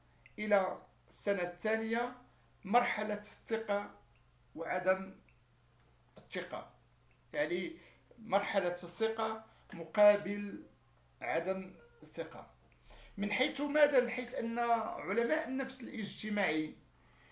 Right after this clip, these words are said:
يرون على أن الوليد، يعني دا الطفل،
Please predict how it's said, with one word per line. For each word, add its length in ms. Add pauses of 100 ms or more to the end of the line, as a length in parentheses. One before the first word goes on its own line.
(120)
يرون 380
على 320
أن 220 (920)
الوليد، 880 (720)
يعني 200
دا 460
الطفل، 1040